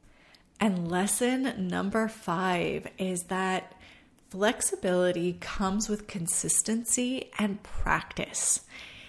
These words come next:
And so I feel like this is such an important lesson as well, which can be translated into just really, like, keep going. Challenges will help you to pivot and to be flexible, so you will be able to bend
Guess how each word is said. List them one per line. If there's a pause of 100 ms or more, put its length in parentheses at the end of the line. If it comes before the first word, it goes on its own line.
(220)
And
so
I
feel
like (180)
this
is
such
an
important
lesson
as
well,
which
can
be
translated
into
just
really,
like,
keep
going. (500)
Challenges
will
help
you
to
pivot
and
to
be
flexible,
so
you
will
be
able
to
bend